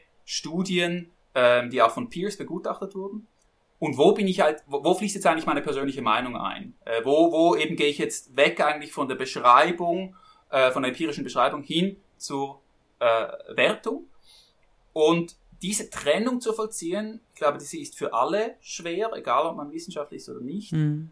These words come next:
Speaker 1: Ähm, aber sie ist für Wissenschaftler halt einfach essentiell, um nicht dieses Vertrauen zu spielen, weil man sich dann sonst schnell mal den Vorwurf hören, äh, lassen muss, "Ja, du spekulierst ja da nur rum."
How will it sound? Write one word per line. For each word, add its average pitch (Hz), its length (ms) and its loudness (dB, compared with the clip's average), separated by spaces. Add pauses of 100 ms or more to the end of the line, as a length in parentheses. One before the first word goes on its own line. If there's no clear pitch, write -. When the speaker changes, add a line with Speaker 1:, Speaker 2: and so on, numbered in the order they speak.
(140)
Speaker 1:
Ähm, 139 220 2
aber 139 160 0
sie 175 80 -4
ist 175 120 -8
für 165 120 -6
Wissenschaftler 170 560 -6
halt 135 160 -4
einfach - 300 -12
essentiell, 147 800 -4 (220)
um 226 260 2
nicht 196 320 -4
dieses 165 200 -12
Vertrauen 127 380 0
zu - 80 -16
spielen, 190 460 -6
weil 165 120 0
man 156 120 -10
sich - 140 -16
dann 139 140 -8
sonst 147 380 -6
schnell 139 320 -4
mal 160 220 -2
den 151 100 -16
Vorwurf 147 340 -8
hören, 147 480 -8 (100)
äh, 143 120 -8
lassen 139 280 -2
muss, 151 200 -12
"Ja, 139 280 4 (420)
du 139 80 -8
spekulierst 143 640 -2
ja 143 40 -6
da 127 140 2
nur 139 200 -4
rum." 147 440 -2